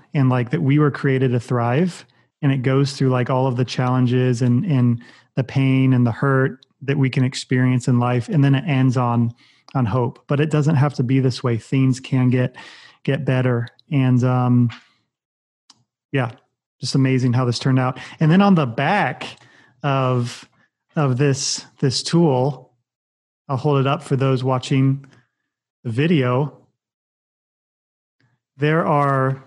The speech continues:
so many great next steps, things like learning about walking with Jesus, taking next steps, um, how to overcome struggles and thrive. We, it links to resolution movement dot org,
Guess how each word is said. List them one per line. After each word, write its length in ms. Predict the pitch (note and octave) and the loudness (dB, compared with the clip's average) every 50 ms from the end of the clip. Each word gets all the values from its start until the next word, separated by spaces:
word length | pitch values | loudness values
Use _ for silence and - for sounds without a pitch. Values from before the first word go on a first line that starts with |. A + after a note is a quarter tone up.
| _ _ | _ _
so 340 | - - - - - A#3+ A#3+ | -8 -6 -4 0 2 4 6
many 240 | A#3 A#3+ A3+ A3 G3+ | 6 6 6 4 4
great 600 | E3 D3 D3 E3 E3+ E3+ E3+ D#3+ E3 F#3+ - - - _ _ | 2 2 2 2 4 4 2 2 0 0 -4 -10 -20 _ _
next 420 | - C3+ C3+ C#3 C#3+ D3+ D3 - - | -2 2 2 2 2 0 -2 -6 -8
steps, 460 | - - C#3 C3+ C#3 C#3 - - - | -2 -2 0 0 0 -2 -6 -8 -10
things 580 | - - D3 C#3+ C#3+ C#3+ C#3+ C#3+ C#3+ C3+ - - | -4 -2 0 2 2 2 4 2 2 0 0 -2
like 260 | C3+ B2+ B2+ B2 - | -2 -2 -2 -2 0
learning 420 | C3+ C3 C#3+ E3+ F3+ F3+ F#3 E3+ | 0 0 2 4 4 4 4 4
about 480 | E3 C#3+ E3+ E3 D#3+ D#3+ E3 E3+ A3 A#3+ | 4 4 2 2 4 2 2 0 -4 -6
walking 500 | G#3+ D3 B2+ C#3 C#3 C#3+ C#3+ - E3 D3+ | -2 0 2 2 2 2 2 2 2 4
with 140 | D3+ D3+ C#3 | 4 2 2
Jesus, 580 | - - D3+ D3+ C#3+ C#3 D3+ D3+ D3 C#3 C3+ C#3 | 2 0 2 2 4 2 2 2 2 2 0 0
taking 360 | - D3+ D3 - C#3+ B2+ B2+ | -2 -2 0 2 2 2 2
next 260 | C3 C3+ D3 C#3+ - | 2 2 -2 -4 -4
steps, 520 | - - D3 C#3+ C#3 C#3 C#3 - - - - - - - - - - - - - _ _ _ _ | -2 0 0 2 0 -2 -4 -6 -8 -10 -10 -14 -20 -20 -20 -20 -20 -20 -20 -20 _ _ _ _
um, 680 | - C3+ C3+ C3 B2+ B2+ B2 B2 B2 B2 A#2+ A#2+ A#2+ - _ _ _ - _ _ _ _ | -2 0 0 0 0 0 2 2 2 2 2 0 -2 -8 _ _ _ -20 _ _ _ _
how 120 | _ - D#3+ | _ 0 0
to 80 | E3+ | 2
overcome 540 | F#3+ F3+ D#3+ D3 D#3 D3 - D3+ D3 C3+ C3 | 2 2 2 2 2 0 2 0 2 2 2
struggles 580 | A#2+ - - - D#3+ D#3 D#3 D3+ D#3 D#3 D3 C3+ | 0 0 0 2 2 2 2 2 2 2 2 2
and 160 | C#3 B2+ A#2+ | 0 0 0
thrive. 500 | - C3+ C#3 C#3+ C#3+ D3 C#3+ D3 D3 C3 | 0 -2 0 0 2 2 2 0 0 0
We, 280 | C#3 D#3+ D#3+ C#3 C3 C3 - - _ _ _ _ _ _ _ _ _ - | 0 0 0 0 0 -2 -4 -14 _ _ _ _ _ _ _ _ _ -4
it 100 | C#3+ C3 | -2 0
links 380 | C3 C#3+ D3+ D3 D3 - - - | 2 2 2 0 -2 -4 -10 -6
to 280 | - - C#3 C3 C3 B2+ | -2 0 2 2 2 2
resolution 640 | B2 C3+ C#3+ C#3+ C3+ C#3 C#3+ C#3+ C3+ - D3+ C3+ B2+ | 2 2 2 2 2 2 2 2 2 2 2 2 4
movement 420 | C3 C#3+ D3 C3+ C#3+ C#3+ C#3 D3 | 4 2 2 2 2 2 0 0
dot 240 | C3+ C3+ A#2+ A#2 A2+ | -2 -2 -2 0 0
org, 500 | C3+ D#3+ F3 F3 E3 E3 D#3+ D#3+ D3 - | 2 2 4 4 4 2 2 0 -2 -6